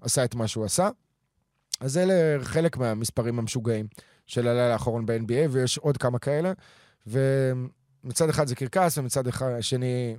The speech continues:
ואין באמת לחץ, הגנות, משחקים לא חשובים והכל, אבל זה רק מראה לכם את עומק הכישרון והיכולות שיש בליגה הזאת, ואם שחקנים מקבלים הזדמנויות, הם יכולים לתת מספרים, גם אם זה במשחקים כאלה. אמ,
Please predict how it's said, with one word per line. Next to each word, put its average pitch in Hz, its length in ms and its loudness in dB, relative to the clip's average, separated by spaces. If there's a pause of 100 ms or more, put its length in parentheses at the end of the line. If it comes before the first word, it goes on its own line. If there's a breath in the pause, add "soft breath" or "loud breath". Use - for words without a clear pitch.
(140)
ואין 117 1040 -8 (200)
באמת 113 460 -8
לחץ, 147 420 0
הגנות, 123 400 0
משחקים 120 380 -6
לא 127 60 -2
חשובים 127 460 -2
והכל, 160 340 2 (440 soft breath)
אבל 107 100 -2
זה 120 100 2
רק 139 100 2
מראה 139 160 2
לכם 131 220 0
את - 80 -2
עומק 127 200 0
הכישרון 117 520 0 (380 soft breath)
והיכולות 123 460 2
שיש 120 200 0
בליגה 110 340 -2
הזאת, 101 280 -6
ואם 113 100 -4
שחקנים 131 320 -2
מקבלים 127 280 -2
הזדמנויות, 120 420 0
הם 127 80 -4
יכולים 120 240 0
לתת 110 220 -6
מספרים, 101 420 -4
גם 170 280 0
אם 156 120 0
זה 131 100 2
במשחקים 120 500 -4
כאלה. 151 400 0 (480 soft breath)
אמ, 113 60 -2